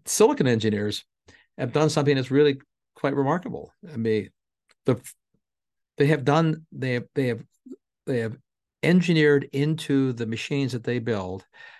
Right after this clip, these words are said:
gains in efficiency that are unprecedented,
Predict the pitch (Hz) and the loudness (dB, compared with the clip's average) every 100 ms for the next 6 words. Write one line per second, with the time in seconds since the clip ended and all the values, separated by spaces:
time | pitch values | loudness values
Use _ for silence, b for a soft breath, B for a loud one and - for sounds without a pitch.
0 | B _ - 135 147 170 135 127 - 101 | B _ -2 0 2 2 0 -2 -6 -18
1 | - 156 156 120 - 110 101 107 110 135 | 0 0 2 -4 -4 -6 -4 -4 -2 -4
2 | 135 - 135 - 110 104 101 98 | -4 -4 -4 -2 -6 -6 -8 -12